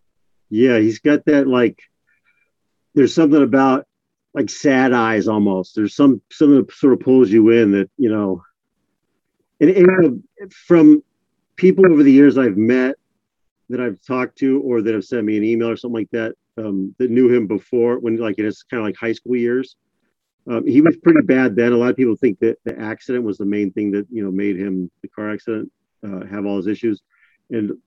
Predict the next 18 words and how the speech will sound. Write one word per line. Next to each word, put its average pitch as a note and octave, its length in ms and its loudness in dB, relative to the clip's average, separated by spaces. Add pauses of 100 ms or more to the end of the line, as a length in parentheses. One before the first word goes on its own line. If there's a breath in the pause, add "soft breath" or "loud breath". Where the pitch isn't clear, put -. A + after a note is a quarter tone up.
(420)
they B2 300 0
all, A#2 260 -2 (340)
the A#2 100 -6
people A2+ 260 -2
that G#2 60 0
knew G#2 140 0
him G2+ 60 -2
all G2+ 140 -4
tell G#2+ 140 -8
me, G2+ 100 -2
no, G2 240 -2
he F#2+ 100 -2
was, F#2+ 220 -6
he G#2+ 100 -4
was F#2+ 160 -6 (240)
really F#2+ 720 -2 (560)
drinking G2+ 560 -2 (120)
hard G2+ 480 -8